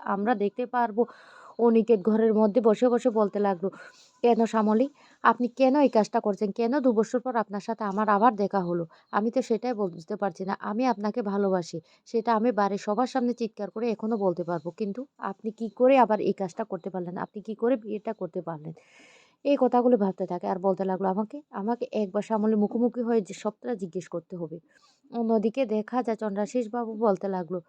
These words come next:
"আমাকে খাইয়ে দাও।" তখন কিন্তু কিছুতে খাইয়ে দিতে রাজি হয় না।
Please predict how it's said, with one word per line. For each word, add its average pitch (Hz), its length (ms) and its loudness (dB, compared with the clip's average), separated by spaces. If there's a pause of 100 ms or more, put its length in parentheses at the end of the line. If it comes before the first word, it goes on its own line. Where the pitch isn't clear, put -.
(400)
"আমাকে 220 320 -4
খাইয়ে 208 340 2
দাও।" 160 160 -6 (380)
তখন 208 300 -6
কিন্তু 233 240 -4 (100)
কিছুতে 247 460 -8
খাইয়ে 208 280 -2
দিতে 196 200 -6
রাজি 180 300 -2
হয় 180 200 -2
না। 160 100 -4